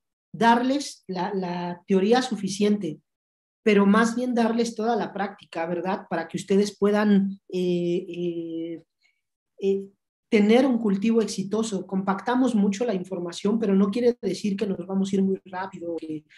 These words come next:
no va a ser información de calidad, sino más bien les vamos a dar una información sumamente digerida, tips muy prácticos, eh, eh, prácticas, eh, muy eficientes para, para desde producir su plántula, que es lo que vieron ahorita, pero más extenso, con videos y todo,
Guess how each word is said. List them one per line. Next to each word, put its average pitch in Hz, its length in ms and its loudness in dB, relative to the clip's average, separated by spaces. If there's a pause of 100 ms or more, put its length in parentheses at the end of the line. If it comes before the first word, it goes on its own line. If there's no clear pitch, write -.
(260)
no 196 160 2
va 208 60 2
a - 20 -2
ser 202 180 2
información 185 540 -2
de 185 100 -8
calidad, 175 380 -6
sino 185 240 -6
más 202 200 0
bien 220 140 0
les 208 140 2
vamos 202 320 0
a 185 40 -8
dar 185 160 -8
una 202 140 0
información 196 720 -2 (260)
sumamente 233 640 2
digerida, 196 640 -2
tips - 320 -4
muy 208 200 2
prácticos, 196 800 -4 (460)
eh, 185 560 0 (300)
eh, 180 180 -8
prácticas, 208 720 -2
eh, 165 380 -6
muy 196 260 4
eficientes 202 800 -4 (400)
para, 185 460 0 (260)
para 185 720 2
desde 190 280 2
producir 190 560 0
su - 180 -6
plántula, 208 520 0
que 190 120 -6
es 190 100 -8
lo 202 120 -2
que 175 120 -4
vieron 190 260 -4
ahorita, 180 380 -4
pero 165 160 -4
más 175 300 -8
extenso, 185 560 -4
con 160 180 -10
videos 180 580 0
y - 120 -20
todo, 185 300 -4